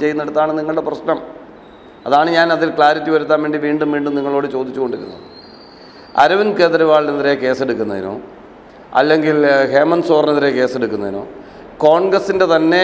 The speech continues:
ഏതെങ്കിലും ആളുകൾക്കെതിരെ കേസെടുക്കുന്നതിനോ ഞങ്ങളെതിരല്ല. സുവ്യക്തമാണ് കോൺഗ്രസ് പാർട്ടിയുടെ നിലപാട്. ആർക്കെതിരെയും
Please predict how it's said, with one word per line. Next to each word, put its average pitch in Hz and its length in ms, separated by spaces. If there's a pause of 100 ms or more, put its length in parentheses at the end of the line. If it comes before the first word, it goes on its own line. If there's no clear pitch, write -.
(180)
ഏതെങ്കിലും 151 460
ആളുകൾക്കെതിരെ 135 580
കേസെടുക്കുന്നതിനോ 120 580 (120)
ഞങ്ങളെതിരല്ല. 104 540 (920)
സുവ്യക്തമാണ് 151 920 (140)
കോൺഗ്രസ് 127 380
പാർട്ടിയുടെ 120 400
നിലപാട്. 98 340 (1080)
ആർക്കെതിരെയും 170 640